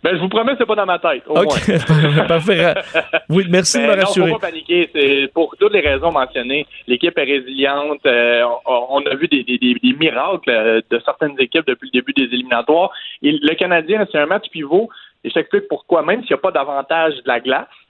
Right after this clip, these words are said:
Speaker 1: ça, c'est le deuxième match ce soir où le Canadien est, entre guillemets, l'équipe qui visite. Donc,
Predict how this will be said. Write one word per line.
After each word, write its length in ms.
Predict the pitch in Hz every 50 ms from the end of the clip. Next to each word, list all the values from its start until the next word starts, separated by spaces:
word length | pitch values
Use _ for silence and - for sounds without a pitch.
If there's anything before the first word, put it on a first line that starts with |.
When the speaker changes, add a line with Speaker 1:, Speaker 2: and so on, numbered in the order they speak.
| _ - - _ _ _ _ _ -
Speaker 1:
ça, 60 | 220 208 -
c'est 60 | 202
le 120 | 160 143
deuxième 340 | 143 170 196 180 160 175 160
match 180 | 165 185 202 -
ce 120 | - 135
soir 160 | - - 190 185
où 40 | 160
le 60 | 139
Canadien 480 | - 156 147 143 135 135 147 185 202 208 -
est, 180 | - 139 151 -
entre 240 | 139 147 147 - 151
guillemets, 360 | 135 135 139 135 147 165 185
l'équipe 360 | 180 151 135 - - 185 185 - _ -
qui 120 | - 135 -
visite. 360 | - 165 143 - 180 170 - _ _ -
Donc, 320 | - 160 160 175 202 220